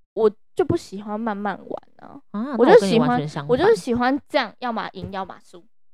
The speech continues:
Speaker 2: 哦，
Speaker 1: 就
Speaker 2: 那你输了会很，再，再梭哈一次吗？
Speaker 1: 不会，我就输了，呃，好。
Speaker 2: 可是你玩夹，夹，夹娃娃机都会一直，一直投欸，很恐怖欸。
Speaker 1: 因为夹娃娃机你不能一次投二十块啊。
Speaker 2: 好恐怖哦。
Speaker 1: 我跟你讲，如果一次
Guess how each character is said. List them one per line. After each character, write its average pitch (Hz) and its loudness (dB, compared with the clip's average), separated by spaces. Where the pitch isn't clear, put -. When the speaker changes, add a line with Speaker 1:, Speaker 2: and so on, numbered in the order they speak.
Speaker 2:
哦， - -20
Speaker 1:
就 202 -2
Speaker 2:
那 190 2
你 196 0
输 190 0
了 175 6
会 190 0
很， - -14
再， 180 -4
再 185 -4
梭 160 -4
哈 156 -4
一 - -12
次 - -20
吗？ - -20
Speaker 1:
不 202 -2
会， 196 2
我 180 -2
就 214 2
输 190 4
了， 202 0
呃， 127 -8
好。 220 -4
Speaker 2:
可 - -4
是 330 6
你 277 4
玩 190 6
夹， 196 4
夹， - 0
夹 190 2
娃 196 6
娃 208 6
机 202 -4
都 208 4
会 202 6
一 196 4
直， 170 -4
一 208 -4
直 175 -4
投 - -6
欸， - -8
很 185 -4
恐 156 -2
怖 160 0
欸。 - -8
Speaker 1:
因 294 -4
为 320 -2
夹 220 0
娃 202 0
娃 214 0
机 208 -8
你 180 -12
不 208 0
能 180 -4
一 202 -18
次 190 -10
投 202 -4
二 180 -4
十 - -16
块 - -8
啊。 339 -10
Speaker 2:
好 175 -10
恐 165 -6
怖 - -
哦。 - -16
Speaker 1:
我 247 0
跟 359 2
你 480 0
讲， 269 2
如 277 6
果 294 6
一 220 -8
次 269 -6